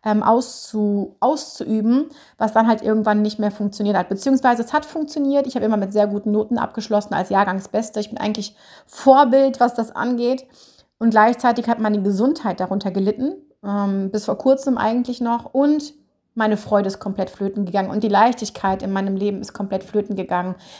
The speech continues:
Mein Leben hat sich nur noch angefühlt wie funktionieren, wie leisten, wie ableisten und die Freude, der Spaß, das Leben genießen, das ist eigentlich das, was ich schon immer machen wollte, ist komplett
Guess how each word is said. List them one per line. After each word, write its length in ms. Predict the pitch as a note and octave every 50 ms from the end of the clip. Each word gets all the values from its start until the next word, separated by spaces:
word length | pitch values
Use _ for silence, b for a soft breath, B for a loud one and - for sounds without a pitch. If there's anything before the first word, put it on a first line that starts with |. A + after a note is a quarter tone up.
| B
Mein 140 | B G3+ G3+
Leben 260 | G3+ G#3 A3 G#3+ G#3
hat 140 | G3+ G3 G3
sich 120 | G#3 G3 -
nur 100 | G#3 G#3
noch 120 | G#3 G3+
angefühlt 680 | - - G#3 G#3+ G#3 G3+ - - G#3 G3 G3 G3 F#3+ -
wie 60 | G3+
funktionieren, 1000 | G3 - A3 G#3+ G#3 G#3 - - A3 G#3 G#3+ A#3 B3 B3 B3+ B3+ B3 A#3+ A#3 - _ _ _
wie 300 | - F#3+ F#3+ G#3 G3+ G3+
leisten, 760 | F#3+ F#3 F#3+ E3 - G#3 C4 A#3 - - - A#3 A3+ A3 G#3+
wie 160 | G3+ - -
ableisten 800 | - A#3 A#3 - A#3 A3 G3+ G3 G3+ G#3 G#3 G#3 - - G#3+ G3+
und 240 | G3 F#3+ F#3+ G3 - B B B B B B B B B -
die 80 | A#3+
Freude, 340 | A3+ - - G#3 G#3+ G#3+ G#3+
der 200 | G#3 E3 G3 A#3
Spaß, 480 | - - - G#3 G#3 G#3 G#3+ A3 A3 - - _ _
das 240 | - A#3 A3+ - -
Leben 300 | B3 A#3+ B3+ C4+ C4 B3+
genießen, 560 | A3+ A3 G#3+ A3 A3+ A3+ A3+ - A3+ A3 A3
das 100 | G#3+ A3
ist 100 | G#3+ -
eigentlich 320 | - - A#3 B3+ C4 A#3+ -
das, 220 | - A#3 - -
was 100 | G#3+ G#3+
ich 140 | G#3+ - -
schon 140 | - G#3+ -
immer 180 | A3+ A#3+ A#3
machen 340 | G#3 G3+ A3 A#3 C4 A#3+ F#3+
wollte, 300 | F#3 F#3+ F#3+ F#3+ F#3+ A3+
ist 220 | - A3 - - -
komplett 380 | - G3+ F#3+ G3 F#3+ - -